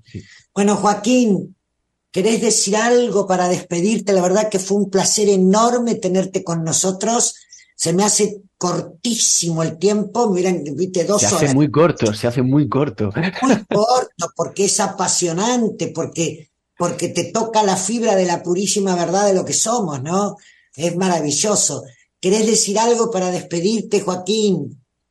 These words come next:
Speaker 1: Pues, nada más, que, que espero que,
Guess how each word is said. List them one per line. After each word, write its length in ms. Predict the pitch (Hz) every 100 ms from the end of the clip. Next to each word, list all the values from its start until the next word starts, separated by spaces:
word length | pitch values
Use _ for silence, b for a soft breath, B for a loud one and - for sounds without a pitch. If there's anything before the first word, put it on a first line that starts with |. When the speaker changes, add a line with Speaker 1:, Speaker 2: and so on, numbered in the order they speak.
| _ _ _
Speaker 1:
Pues, 220 | 123 - - 98 - -
nada 480 | 113 117 117 131
más, 340 | 113 120 131 107
que, 200 | - 110
que 120 | -
espero 380 | 107 - 123 120
que, 360 | 113 117 110